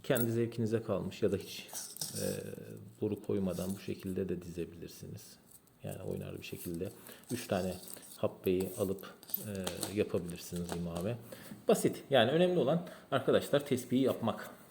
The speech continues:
Gerisi kolay. Yani, e, artık o sizin dizme, sizin keyfinize kalmış bir şey. E, yani güzel de oldu. Güzel bir, e, şey yaptık.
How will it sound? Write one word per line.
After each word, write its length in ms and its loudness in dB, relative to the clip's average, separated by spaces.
Gerisi 400 2
kolay. 260 4
Yani, 280 0
e, 340 -2
artık 380 -4
o 80 4
sizin 340 -2
dizme, 480 4
sizin 360 -2
keyfinize 540 2
kalmış 380 0
bir 60 -14
şey. 160 0
E, 60 4
yani 540 6
güzel 380 10
de 40 10
oldu. 440 10
Güzel 340 8
bir, 220 4
e, 680 -2
şey 260 2
yaptık. 520 0